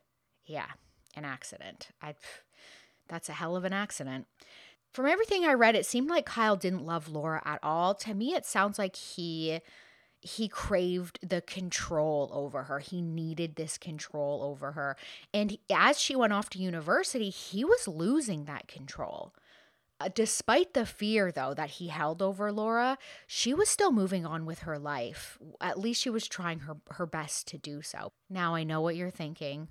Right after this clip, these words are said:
"Well, case closed. Tell me no more. I can see exactly where this is going." Well, just wait,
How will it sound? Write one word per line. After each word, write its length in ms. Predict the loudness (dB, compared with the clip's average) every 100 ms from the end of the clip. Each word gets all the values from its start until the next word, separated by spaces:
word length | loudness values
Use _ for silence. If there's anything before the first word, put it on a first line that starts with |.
| -16 -14
"Well, 580 | -4 0 4 4 2 _ _ _ _ -16
case 400 | -2 0 0 -2
closed. 640 | 0 4 6 6 4 -2 -12
Tell 320 | -14 -4 0 4
me 180 | 4
no 220 | 4 2 2
more. 420 | 0 0 0 -2 -6 -20 _ _ _ -16
I 40 |
can 180 | -8 -6
see 240 | -4 -4
exactly 540 | -4 -4 -4 -4 -10 -10
where 180 | -10
this 260 | -10 -10 -12
is 160 | -14 -16
going." 380 | -14 -14 -14 -14
Well, 500 | -6 4 6 6 4 -14 _ _ _ _ _ _ _ _ -12
just 320 | 0 2 2 2
wait, 380 | 0 0 -8